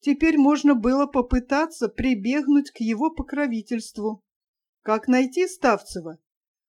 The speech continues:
Прохорыч посоветовал переодеться в отрепье и выйти просить милостыню на билет на перекресток неподалеку от штаба.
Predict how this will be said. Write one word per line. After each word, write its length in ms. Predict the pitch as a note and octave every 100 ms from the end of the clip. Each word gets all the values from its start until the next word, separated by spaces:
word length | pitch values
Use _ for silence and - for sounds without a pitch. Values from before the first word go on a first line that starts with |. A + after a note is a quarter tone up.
| _
Прохорыч 600 | B3+ F4+ F#4 E4+ E4 -
посоветовал 800 | C4 B3 B3+ C4+ E4+ D#4+ C#4+ C#4
переодеться 760 | D#4+ D#4 C#4 G#3+ A3 D4+ D4+ B3+
в 80 | G#3+
отрепье 640 | G#3 G#3 C#4 D4+ - C#4
и 200 | C4+ C#4
выйти 380 | A#3 D#4+ E4+ C#4+
просить 480 | - A#3 A#3+ D#4 D4+
милостыню 680 | C4 A#3+ F#3+ - - F#3+ F#3
на 140 | G3+
билет 420 | G3 A3 C4 E4+ E4+ - _ _ _
на 120 | A3 A3
перекресток 840 | B3 G#3+ G#3 A3 D4+ D4+ D4 -
неподалеку 720 | A#3 A#3 A3+ G#3 G#3 C4 C4
от 120 | A#3+
штаба. 500 | - - G3 F#3+ D#4